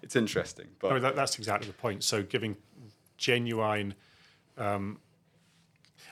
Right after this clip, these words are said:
Speaker 2: and, and the other thing about it, you're also really, really clear about what you're trying to achieve, um, and assuming you have good people, which we do here, then you don't have to bother micromanaging. Um,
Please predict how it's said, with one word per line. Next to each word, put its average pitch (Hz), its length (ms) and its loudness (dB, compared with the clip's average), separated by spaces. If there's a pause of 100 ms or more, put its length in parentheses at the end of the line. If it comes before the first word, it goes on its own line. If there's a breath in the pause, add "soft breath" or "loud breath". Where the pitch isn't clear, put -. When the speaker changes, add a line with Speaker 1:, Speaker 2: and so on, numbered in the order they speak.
Speaker 2:
and, 139 120 -10
and 156 280 2
the 151 60 12
other 143 140 8
thing 127 200 -2
about 107 240 0
it, 101 100 -6
you're 110 120 2
also 110 260 0
really, 113 540 0
really 104 220 -2
clear 101 600 -4
about 101 340 -6
what 107 200 -6
you're 110 80 -12
trying 98 260 -6
to 101 120 -10
achieve, 98 540 -4 (420 soft breath)
um, 101 400 -2 (240)
and 131 140 -2
assuming 98 400 2
you 95 80 -10
have - 220 -6
good - 160 -10
people, 113 340 -6
which 98 220 -16
we 95 80 -10
do 113 140 -4
here, 98 380 0 (580 soft breath)
then 117 120 -2
you 120 80 2
don't 139 100 4
have 117 100 -6
to - 60 -12
bother 110 240 -2
micromanaging. 98 640 -6 (380)
Um, 98 400 0